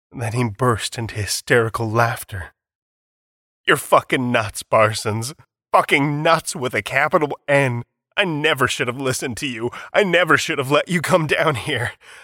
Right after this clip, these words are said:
I should have stayed in bed, and tomorrow we'd be home." He frowned. "I have a wife and kids, for Christ's sake. My son! God, he's only five! This will devastate him."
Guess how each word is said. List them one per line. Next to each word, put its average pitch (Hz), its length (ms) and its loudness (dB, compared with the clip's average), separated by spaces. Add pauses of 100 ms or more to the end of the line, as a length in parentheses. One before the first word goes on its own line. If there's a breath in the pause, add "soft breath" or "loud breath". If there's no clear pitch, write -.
(180 loud breath)
I - 120 0
should 202 160 4
have 135 100 -2
stayed 107 380 -4
in 233 140 -6
bed, 190 520 0
and 127 140 -6
tomorrow 202 500 2
we'd 185 380 -2
be 185 160 -2
home." 117 460 2 (720)
He 120 60 -6
frowned. 98 600 0 (880)
"I 226 120 2
have 180 260 4
a 131 60 4
wife 135 340 2
and 131 180 -2
kids, 139 400 -2
for - 160 -4
Christ's 139 400 0
sake. - 400 -6 (480)
My 208 100 4
son! 180 600 0 (360 soft breath)
God, 170 400 0
he's 240 220 -4
only 269 240 4
five! 196 680 4 (260)
This - 140 -4
will 302 220 -6
devastate 247 640 4
him." 139 360 -6